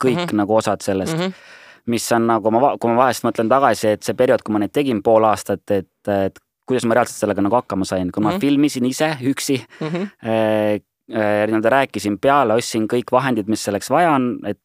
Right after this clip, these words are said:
Speaker 1: oleks nagu enam-vähem professionaalne see kõik. Äh, siis iMovies panin kõik asjad kokku
Speaker 2: Mhm.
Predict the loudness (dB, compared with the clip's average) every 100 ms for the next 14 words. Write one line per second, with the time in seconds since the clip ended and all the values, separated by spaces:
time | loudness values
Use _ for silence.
0 | -4 -2 0 -2 -2 0 0 0 -2 -4
1 | -4 -6 -2 0 0 -2 -4 -4 -4 -6
2 | -20 _ -20 -20 -20 -18 -6 -2 0 0
3 | -2 -4 -6 -8 -10 -10 0 2 4 4
4 | 4 4 0 0 0 2 0 -2 -2 -4
5 | -4 -4 -2 -4 -4 -6 -6